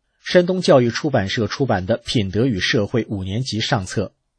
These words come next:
持续利用二零零一年中共自导自演的世纪骗局，天安门自焚欺骗小学生。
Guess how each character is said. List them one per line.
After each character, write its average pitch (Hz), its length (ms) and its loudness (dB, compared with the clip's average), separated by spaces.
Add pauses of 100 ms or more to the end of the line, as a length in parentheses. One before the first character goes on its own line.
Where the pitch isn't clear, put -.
(340)
持 - 240 0
续 170 200 2
利 147 160 4
用 123 120 0
二 135 220 4
零 117 180 -2
零 110 140 -2
一 147 220 -6
年 101 280 -2
中 165 200 -2
共 131 160 -2
自 - 180 -2
导 98 180 -2
自 131 200 -4
演 90 200 -4
的 98 120 -4
世 - 180 0
纪 101 160 -4
骗 98 260 -4
局， 98 300 -6 (540)
天 190 240 0
安 185 40 0
门 139 160 0
自 135 220 -2
焚 95 260 -2
欺 - 240 -4
骗 95 160 -6
小 90 200 -6
学 95 180 -6
生。 113 220 -2